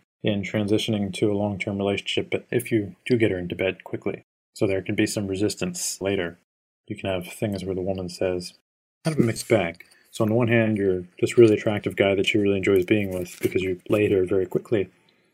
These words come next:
So now she gets to say, "Wow, he was a really masculine guy." But at the other time, she'll sort of, uh, the other hand, lament to a certain extent the loss of this romance, and she'll feel like it wasn't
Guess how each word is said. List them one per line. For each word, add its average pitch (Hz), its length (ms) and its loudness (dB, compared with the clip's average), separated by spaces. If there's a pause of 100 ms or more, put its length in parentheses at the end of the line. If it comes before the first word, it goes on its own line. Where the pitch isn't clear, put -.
(320)
So - 140 -6
now 98 100 -2
she 98 140 -2
gets 95 140 -4
to - 60 -8
say, - 160 -2
"Wow, 95 300 2
he 95 80 0
was 90 140 0
a 98 40 0
really 92 140 0
masculine 92 460 -6
guy." 95 320 -2 (480)
But 113 80 -2
at 117 40 0
the 113 80 8
other 110 120 6
time, 107 240 0
she'll 95 180 -2
sort 113 240 4
of, 95 180 2
uh, 98 180 0 (200)
the 107 80 2
other 95 140 2
hand, 92 460 -4 (140)
lament 101 580 -4 (240)
to - 80 -2
a - 40 -4
certain 104 220 2
extent 90 440 -8
the 98 80 0
loss 92 400 -2
of 101 80 0
this 95 220 0
romance, 90 520 -2
and 95 100 -8
she'll - 80 -12
feel 104 160 4
like 92 160 0
it 98 40 0
wasn't 95 300 -2